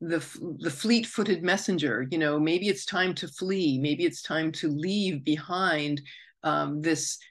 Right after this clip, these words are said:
kind of our, our propensity to perhaps people please in situations like this. The, you know, the shadow part of Gemini is like, "Oh, I'm all things to all people. I'm kinda like jack of all trades."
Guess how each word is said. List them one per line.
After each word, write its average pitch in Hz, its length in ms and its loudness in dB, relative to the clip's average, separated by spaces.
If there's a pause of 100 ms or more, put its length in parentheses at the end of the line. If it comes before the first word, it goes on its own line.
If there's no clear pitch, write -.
kind 165 220 2
of 151 140 0
our, 156 180 6
our 151 360 6 (140)
propensity 175 720 -2
to 160 280 2
perhaps 156 500 -2
people 233 400 -4
please 139 440 0
in 151 100 -2
situations 143 720 -4
like 139 240 -10
this. - 340 -6 (580)
The, 156 140 0
you 143 380 0
know, 143 120 0
the 151 120 0
shadow 208 420 4
part 160 180 0
of 160 80 2
Gemini 175 400 0
is 147 120 -2
like, 147 180 0
"Oh, 233 160 4
I'm 208 180 4
all 196 220 0
things 202 300 -2
to 185 100 -2
all 175 180 0
people. 151 440 -2
I'm 135 140 -2
kinda 147 160 -2
like 139 160 0
jack 151 320 -2
of 156 80 -2
all 160 160 4
trades." 151 640 -2